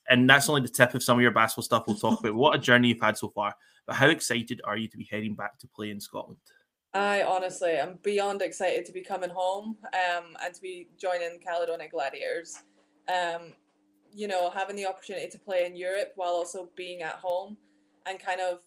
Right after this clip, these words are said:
Speaker 2: having that opportunity to represent Scotland within Europe is honestly, it's like a dream come true. It's something I never would have imagined growing up playing basketball in Scotland. So to kind of be here now, it just, it means a lot. And it's a really special,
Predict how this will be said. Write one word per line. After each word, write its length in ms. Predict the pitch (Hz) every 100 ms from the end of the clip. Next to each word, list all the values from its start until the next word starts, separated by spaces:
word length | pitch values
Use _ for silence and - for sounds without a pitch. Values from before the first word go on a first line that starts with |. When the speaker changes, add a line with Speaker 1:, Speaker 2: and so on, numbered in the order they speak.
| _ _ _ -
Speaker 2:
having 280 | 202 208
that 120 | 202 -
opportunity 440 | 190 175 190 170
to 100 | 185
represent 520 | 180 - 190 180 160
Scotland 500 | - 185 - 180 175
within 460 | 175 175 180 190 196 202
Europe 360 | 208 220 226 226
is 140 | 180
honestly, 460 | - 160 175 - 165
it's 160 | 170 202
like 120 | 196
a 60 |
dream 240 | 202 185 180
come 160 | 175 175
true. 140 | 175
It's 100 | 123
something 280 | 185 190 185
I 80 | 170
never 260 | 175 175 175
would 120 | 175
have 100 | 170
imagined 640 | 165 165 160 165 165 - _ _ _
growing 280 | 202 190
up 220 | 185 156 - _
playing 200 | 196 190
basketball 360 | 190 196 214 202
in 60 |
Scotland. 440 | 202 208 - 202 202
So 320 | 190 170 165
to 160 | 185 175 -
kind 140 | 180
of 100 | 170 170 _ _ _ _
be 160 | - 208
here 240 | 202 185
now, 200 | 180 170 165
it 300 | 165 - -
just, 240 | 180 180
it 100 | 165
means 220 | 208 202
a 40 | 175
lot. 180 | 165
And 80 | -
it's 120 | 151 185
a 80 |
really 280 | 175 180 175
special, 680 | 175 - 170 170 170 160 165